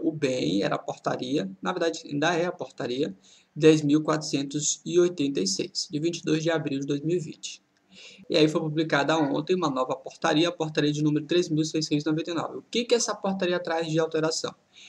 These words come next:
Essa portaria altera apenas um parágrafo do artigo quarto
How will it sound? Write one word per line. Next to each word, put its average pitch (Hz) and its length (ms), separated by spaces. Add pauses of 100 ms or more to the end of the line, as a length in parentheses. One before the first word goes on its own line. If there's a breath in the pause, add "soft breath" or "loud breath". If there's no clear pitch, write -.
(180 loud breath)
Essa 226 240
portaria 151 520
altera 156 360
apenas 180 680
um 240 240
parágrafo 170 840 (420 soft breath)
do 151 160
artigo 165 520
quarto 147 640